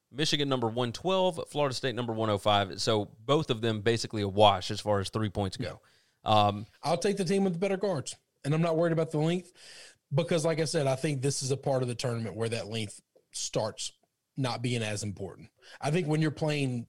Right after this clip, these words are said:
Speaker 2: these lesser teams, of smaller teams, I think it matters a lot. When you start playing big boy teams that are used to playing big boy basketball,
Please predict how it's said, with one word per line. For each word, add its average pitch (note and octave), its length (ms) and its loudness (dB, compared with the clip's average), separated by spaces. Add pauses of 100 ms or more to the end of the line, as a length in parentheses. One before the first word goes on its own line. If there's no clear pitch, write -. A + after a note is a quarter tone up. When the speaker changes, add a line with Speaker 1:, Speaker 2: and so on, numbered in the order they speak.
Speaker 2:
these B2+ 260 -2
lesser C3 460 0
teams, E3 460 0
of G2+ 80 -2
smaller C3 440 0
teams, F#3 540 0 (460)
I B2 80 -4
think C3 180 -2
it B2 80 -2
matters A2 360 -2
a G#2 40 -4
lot. F#2 380 -2
When B2 180 -2
you C#3 80 2
start D3+ 320 0
playing A#2+ 300 -2
big B2+ 280 -2
boy D3+ 200 2
teams D#3+ 380 0
that A2 100 -2
are G2 40 -4
used A2+ 280 -4
to C3+ 40 -6
playing A#2+ 280 -2
big B2 200 -2
boy B2+ 160 -2
basketball, D3 760 -2